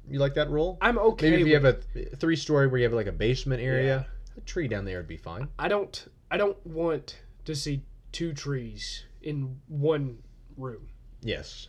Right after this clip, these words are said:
Speaker 1: I agree with
Speaker 2: That's
Speaker 1: that.
Speaker 2: too much.
Speaker 1: That's too much. So you, you should, you should be, if you're in a room, you should be able to do a three sixty turn and
Speaker 2: Uh-huh.
Speaker 1: only see one tree.
Speaker 2: Yeah.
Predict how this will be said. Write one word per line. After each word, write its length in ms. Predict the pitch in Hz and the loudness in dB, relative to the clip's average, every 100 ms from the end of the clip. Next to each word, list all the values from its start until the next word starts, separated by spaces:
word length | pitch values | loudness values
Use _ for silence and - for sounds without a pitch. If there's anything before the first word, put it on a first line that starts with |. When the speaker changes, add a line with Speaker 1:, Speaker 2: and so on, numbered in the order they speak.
| - | -6
Speaker 1:
I 120 | 101 | -4
agree 240 | 98 92 | -2 -4
with 80 | 82 | -2
Speaker 2:
That's 140 | 147 - | -2 0
Speaker 1:
that. 60 | |
Speaker 2:
too 100 | 165 | -2
much. 300 | 143 - - | -4 -8 -10
Speaker 1:
That's 200 | 98 95 | -8 -8
too 120 | - 92 | -8 -10
much. 320 | - - - - | -10 -18 -20 -6
So 140 | - | 2
you, 140 | 135 131 | 2 4
you 120 | 139 | -2
should, 240 | - 175 - | 2 0 0
you 120 | 120 | -6
should 320 | - 139 107 | -2 -4 -2
be, 200 | 120 127 113 | -4 -2 -4
if 100 | 117 | -2
you're 120 | 120 | 0
in 100 | 165 | 2
a 40 | |
room, 400 | 143 123 107 101 - - - - - - | 4 2 0 -4 -10 -16 -18 -20 -20 -10
you 140 | 110 | -6
should 140 | 107 120 | -4 0
be 60 | |
able 160 | 117 110 | 2 0
to 60 | 101 | -2
do 100 | 101 | -4
a 40 | |
three 320 | - 120 131 135 | -4 -2 0 0
sixty 420 | - 135 - 120 | -2 -4 -4 -8
turn 460 | - 95 82 80 - | -4 -6 -6 -10 -6
and 80 | 160 | -4
Speaker 2:
Uh-huh. 100 | 175 | -2
Speaker 1:
only 160 | 101 95 | -2 -4
see 160 | - | -4
one 300 | 98 87 85 | -4 -6 -10
tree. 300 | 76 87 71 69 | -10 -10 -10 -10
Speaker 2:
Yeah. 180 | - | -12